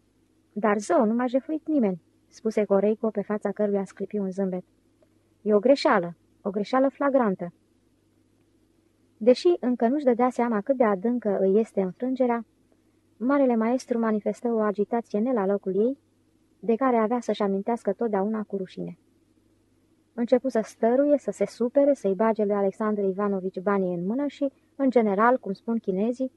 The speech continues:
parcă-și pierduse fața lui adevărată. Coreico strângea din numeri, zâmbea prevenitor, dar nu voia să ia bani.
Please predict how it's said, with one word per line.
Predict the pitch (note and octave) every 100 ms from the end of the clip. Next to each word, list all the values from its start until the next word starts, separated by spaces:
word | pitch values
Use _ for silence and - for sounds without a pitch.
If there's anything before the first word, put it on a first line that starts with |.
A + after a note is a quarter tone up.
| _ _ _ _
parcă-și | C#4 D4 B3+ -
pierduse | G#3 F#3 A#3+ G3
fața | G#3+ G#3+ F3+
lui | F#3 F#3+
adevărată. | F3 E3+ E3 E3 - _ _ _ _ _ _ _ _ _ _ _ -
Coreico | B3 B3+ C4+ A#3
strângea | - G#3 G3+ G#3+
din | F#3+
numeri, | F#3+ A#3+ C4+
zâmbea | G3+ G3+ G3 A3
prevenitor, | G#3+ F#3 F#3 F3 - A3 C4 - _ _
dar | G#3 C4+
nu | C4
voia | A#3 A3+ A3+
să | A3+
ia | G#3+
bani. | F#3+ F3+ F3